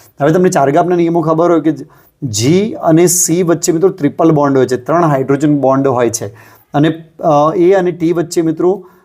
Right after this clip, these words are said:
અ, એ અને ટી વચ્ચે મિત્રો, એ અને ટી વચ્ચે મિત્રો બે હાઇડ્રોજન બોન્ડ હોય છે,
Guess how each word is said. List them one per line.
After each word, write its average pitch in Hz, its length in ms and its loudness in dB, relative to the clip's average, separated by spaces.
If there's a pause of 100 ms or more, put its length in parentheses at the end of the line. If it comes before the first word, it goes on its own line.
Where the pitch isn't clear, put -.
(160)
અ, 147 40 0 (400)
એ 180 120 2
અને 185 180 2
ટી 165 160 -4
વચ્ચે 160 280 -4
મિત્રો, 165 260 -2
એ 160 120 2
અને 170 180 -4
ટી 160 120 -2
વચ્ચે 156 260 -2
મિત્રો 156 180 -2
બે 156 320 0
હાઇડ્રોજન 143 680 0
બોન્ડ 131 240 0
હોય 117 120 2
છે, 110 200 -12